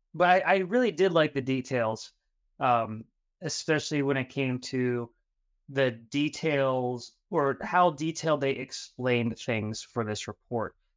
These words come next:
Like, why was this used, especially when it came to the ida Pro and the static analysis, because, uh,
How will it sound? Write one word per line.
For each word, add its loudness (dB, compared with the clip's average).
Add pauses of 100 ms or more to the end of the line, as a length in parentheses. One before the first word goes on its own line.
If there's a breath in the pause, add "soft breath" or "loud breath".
(100)
Like, 0
why 4
was 0
this -4
used, -2
especially 2
when 4
it 2
came 0
to 2
the 4
ida 0
Pro -2
and -4
the -4
static 0
analysis, -2
because, 2
uh, 0